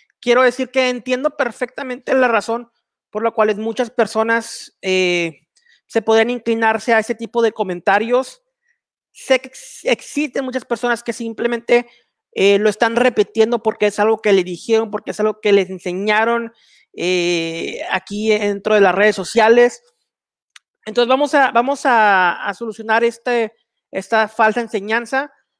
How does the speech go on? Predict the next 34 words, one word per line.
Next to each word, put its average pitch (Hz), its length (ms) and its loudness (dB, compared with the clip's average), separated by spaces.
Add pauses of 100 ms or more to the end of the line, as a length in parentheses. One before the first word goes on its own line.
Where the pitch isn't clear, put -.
(120)
la 240 140 2
cual 262 160 0
obviamente 302 380 2
trae 294 640 2
una 254 320 0
agenda 247 580 -4
detrás 220 420 -2
de 202 120 -4
ella. 196 260 -4 (420)
¿Cuál 294 180 4
es 339 80 2
la 311 160 4
agenda 247 640 -2
detrás 220 480 -2
de 226 240 -2
hacer 208 400 -4
la 214 260 2 (300)
diferencia 214 720 -4
entre 202 360 -4
judío 220 600 -4 (360)
o, 185 600 0
o 208 160 0
hebreo? 240 400 2
¿Cuál 269 140 0
es 311 80 -2
la, 311 180 4
la 233 140 4
agenda 254 400 -6
que 247 160 -6
hay 226 40 -2
detrás 233 300 -2
de 233 40 -10
estas 233 200 -14
personas? 240 560 -10